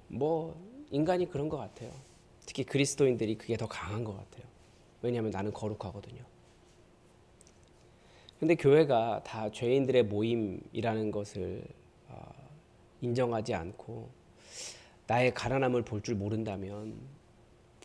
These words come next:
그러면서 "나는 괜찮다"라는 생각을 하는 사람이라면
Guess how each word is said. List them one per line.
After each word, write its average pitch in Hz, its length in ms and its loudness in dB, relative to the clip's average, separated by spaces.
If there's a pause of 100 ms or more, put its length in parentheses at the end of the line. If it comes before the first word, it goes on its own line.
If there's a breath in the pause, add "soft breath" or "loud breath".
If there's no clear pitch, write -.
(200)
그러면서 120 340 0
"나는 110 240 0
괜찮다"라는 110 1300 -6
생각을 120 440 0
하는 123 180 -2
사람이라면 107 600 -8